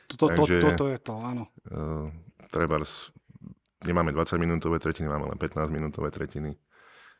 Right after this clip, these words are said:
Speaker 2: Ehm, icing sa nehrá taký hybridný, ako sa hrá trebárs vo vysokej súťaži. Že sú tam nejaké odchýlky, ale minimálne.
Speaker 1: A ten rozhodca si to zapamätal, keď raz pískal tak, potom taký zápas, potom amatérsky zápas, lebo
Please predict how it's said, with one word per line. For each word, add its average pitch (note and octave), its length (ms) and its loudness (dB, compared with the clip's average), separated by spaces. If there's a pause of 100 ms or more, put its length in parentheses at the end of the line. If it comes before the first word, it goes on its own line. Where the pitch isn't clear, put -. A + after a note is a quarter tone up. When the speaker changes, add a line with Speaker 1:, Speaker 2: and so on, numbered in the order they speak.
(340)
Speaker 2:
Ehm, C#2+ 560 -8 (400)
icing E2 340 2
sa - 140 -2
nehrá D#2 240 2
taký D2+ 400 -2 (120)
hybridný, D#2+ 480 0
ako D2+ 240 -4
sa - 180 -2
hrá D2+ 180 0 (400)
trebárs D2 540 -2
vo - 200 -6
vysokej D2+ 340 -4
súťaži. D#2 460 -2 (580)
Že - 80 0
sú D3+ 100 6
tam F2+ 140 6
nejaké F2 240 4
odchýlky, D2 480 -2
ale D2 260 -4
minimálne. D2 560 -4 (180)
Speaker 1:
A - 80 -12
ten B2+ 160 -4
rozhodca C#3 760 0
si C3+ 180 -8
to C#3 160 -6
zapamätal, C#3 640 -2
keď C#3 160 -4
raz C3+ 140 -4
pískal C3+ 380 -6
tak, C3+ 260 -6
potom C3+ 240 -6
taký - 260 -6
zápas, C3+ 380 -4
potom C3 420 -2
amatérsky C#3 520 -2
zápas, C#3+ 420 -2
lebo C3+ 260 -4